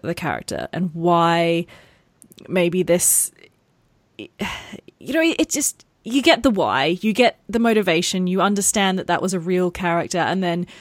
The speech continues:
it, it, it plays out across. So even if they did really, you know, die in a linear sense at the beginning, they're all the way through the story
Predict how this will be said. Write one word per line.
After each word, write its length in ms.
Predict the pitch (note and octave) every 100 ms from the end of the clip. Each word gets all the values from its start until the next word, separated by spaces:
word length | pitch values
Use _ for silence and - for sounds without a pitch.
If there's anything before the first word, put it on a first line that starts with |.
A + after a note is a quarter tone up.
| - - -
it, 160 | F#3+ -
it, 120 | -
it 160 | G3+ -
plays 380 | G#3 G3 F#3
out 240 | F#3 F3 - -
across. 520 | - - G#3 C3 -
So 220 | - G#3
even 360 | D3+ A#3 A3+ A3
if 140 | A3
they 140 | G#3
did 300 | G#3 A3 F#3 F3
really, 300 | F#3+ G3 F#3
you 120 | F#3
know, 120 | F3
die 440 | F3 F3+ E3+ E3+ F3
in 240 | F3+ F3
a 60 | F3+
linear 400 | G#3 A3+ G#3+ E3+
sense 460 | - E3 D#3+ - -
at 100 | F3
the 60 | D#3+
beginning, 720 | F3 F3 F#3+ G#2 D3+ F3+ G3 - - - _ _ _ - _ _ _ _ -
they're 180 | A3 E3
all 180 | G#3
the 100 | G3+
way 180 | F#3+ F3
through 460 | E3+ - G3 F3+ E3+
the 100 | E3+
story 640 | - G3 E3 C3+ A#2 D3+